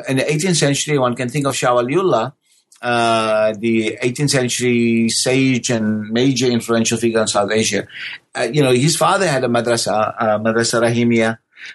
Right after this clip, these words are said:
and it seemed that they began to put under one roof multiple, multiple scholars where, you know, these scholars could teach more than one discipline to a group of students.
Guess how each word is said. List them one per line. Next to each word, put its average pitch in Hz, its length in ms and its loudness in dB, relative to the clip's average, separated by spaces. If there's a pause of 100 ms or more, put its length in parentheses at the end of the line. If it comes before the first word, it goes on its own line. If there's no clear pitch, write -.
and 147 100 -2
it 160 60 2
seemed 226 220 0
that 139 160 -2
they 208 200 -2
began 156 540 0 (540)
to 127 680 0 (120)
put 175 240 0
under 131 200 0
one 143 280 2
roof 131 400 0
multiple, 117 720 0 (520)
multiple 123 540 0
scholars 113 800 0 (140)
where, 110 720 2 (180)
you 127 100 -4
know, 101 320 0
these 117 280 -2
scholars 117 320 0
could 117 240 -8
teach - 440 -2 (300)
more 117 180 0
than 113 180 0
one 117 180 0
discipline 107 580 -2
to 120 180 0
a 107 60 2
group 104 180 -2
of 95 80 -4
students. 95 540 0